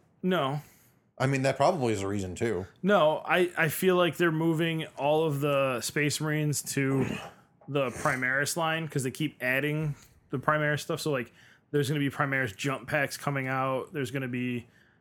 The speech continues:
Speaker 1: like, they already have the Primaris bikers. Like, they're just rolling it out slowly, and they're, now that thirty K is picking up speed, they're pushing all of the old Marine stuff into thirty K.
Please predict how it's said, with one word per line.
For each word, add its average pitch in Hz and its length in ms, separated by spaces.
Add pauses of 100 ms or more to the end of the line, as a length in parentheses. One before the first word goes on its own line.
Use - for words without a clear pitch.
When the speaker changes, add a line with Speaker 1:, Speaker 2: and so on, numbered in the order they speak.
(140)
Speaker 1:
like, 113 180 (140)
they 143 100
already 139 200
have 143 120
the 135 60
Primaris 131 420
bikers. 131 880 (380)
Like, 147 240
they're 185 100
just 170 300
rolling 170 380
it 156 100
out 147 180
slowly, 165 540
and 151 180
they're, 135 160 (240)
now 156 280
that 143 120
thirty 165 240
K 143 280
is 117 180
picking 147 300
up 117 100
speed, 147 540 (480)
they're 139 140
pushing 143 440
all 139 320
of 135 100
the 135 120
old 139 300
Marine 151 260
stuff 147 280
into 123 160
thirty 110 320
K. 95 280